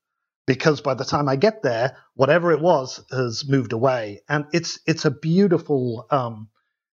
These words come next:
there's a beautiful elegance to it that, um,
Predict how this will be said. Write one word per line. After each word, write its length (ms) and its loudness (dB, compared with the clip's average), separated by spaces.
there's 140 2
a 40 6
beautiful 500 2
elegance 500 0
to 180 0
it 160 -8
that, 320 0
um, 460 -4